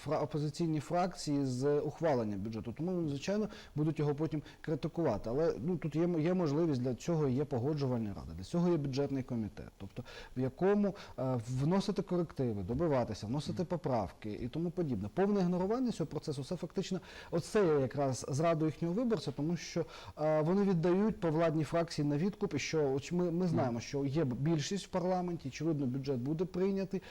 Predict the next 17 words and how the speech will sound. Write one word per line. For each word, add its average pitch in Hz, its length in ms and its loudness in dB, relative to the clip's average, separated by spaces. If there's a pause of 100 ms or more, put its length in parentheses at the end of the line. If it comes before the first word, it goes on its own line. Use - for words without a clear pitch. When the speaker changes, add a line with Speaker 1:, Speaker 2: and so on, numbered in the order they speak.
(160)
Speaker 1:
але 160 200 4
якщо 175 220 0
в - 20 -4
цьому 165 360 0
не 160 100 2
будуть 156 360 2
брати 151 240 0
участь 147 320 -4
опозиційні 135 680 -2 (200)
сили, 233 460 2
то 165 180 -4
бюджет 165 260 2
буде 151 200 2
такий, 180 260 -2
який 131 340 0
вигідний 139 680 2
провладним 92 540 -2